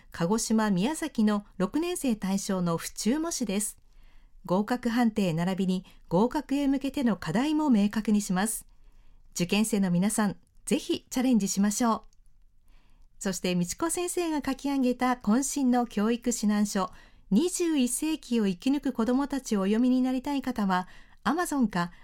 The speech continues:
お近くの本屋さんでお買い求めください。書店にない場合は、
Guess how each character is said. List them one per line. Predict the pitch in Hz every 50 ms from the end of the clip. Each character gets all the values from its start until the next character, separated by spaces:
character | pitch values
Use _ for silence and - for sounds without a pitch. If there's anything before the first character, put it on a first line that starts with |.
| - -
お | 170
近 | 170 - - 226 214
く | 214 - 214
の | 208 202
本 | 208 - 247 359 370
屋 | 359 349
さ | - 320 302
ん | 302
で | 339 330
お | 294
買 | - 202 180
い | 180
求 | 196 208 208 214
め | 208 214
く | 208 -
だ | 214 214 220
さ | - 247 240
い。 | 233 - - _ - - - - - - - - - - - - - - -
書 | - - 175
店 | 175 240 262 285 285
に | 302 294
な | 302 311
い | 302 269
場 | 254 233
合 | 220 214 202
は、 | 190 185 190 202